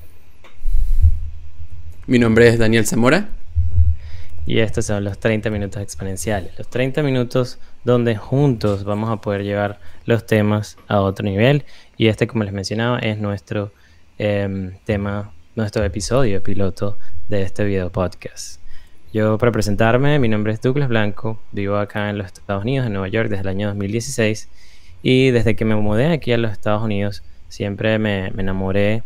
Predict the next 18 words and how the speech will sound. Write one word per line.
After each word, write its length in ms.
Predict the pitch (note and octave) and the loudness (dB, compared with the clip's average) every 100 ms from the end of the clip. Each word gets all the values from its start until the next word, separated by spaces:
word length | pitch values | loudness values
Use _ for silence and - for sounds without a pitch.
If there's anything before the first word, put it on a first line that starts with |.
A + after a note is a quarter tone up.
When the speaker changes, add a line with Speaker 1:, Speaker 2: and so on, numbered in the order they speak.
| - - - | -6 -14 -14
Speaker 2:
de 560 | - A2 G#2+ G#2 G2 G2 G#2 | -2 2 2 2 0 -2 -2
la, 220 | G2 F#2+ | -4 -4
de 120 | G2+ | -6
las 260 | G2 F#2 - | -8 -8 -6
finanzas 440 | G2+ A2+ A#2+ B2+ | 0 0 0 -2
personales, 640 | - G2+ G2+ G2+ G2+ G2+ | -4 -6 -6 -4 -4 -4
de 320 | G2 F#2 F#2 G2 | -6 -6 -8 -6
cómo 240 | A2 A2 | -2 -2
se 140 | A2 G#2+ | -2 -4
maneja 320 | G2+ G2 G2+ | -4 -4 -6
el 80 | G2 | -4
crédito 340 | G2+ G2+ G2 | -2 -2 -2
acá, 300 | - G2 F#2+ | -4 0 2
de 80 | F#2+ | 0
los, 260 | F2+ E2+ - | -2 -6 -6
de 100 | - | -4
los 140 | F#2 - | -4 0
taxes, 580 | A#2 G#2+ - - G2+ | 0 0 -2 -8 -10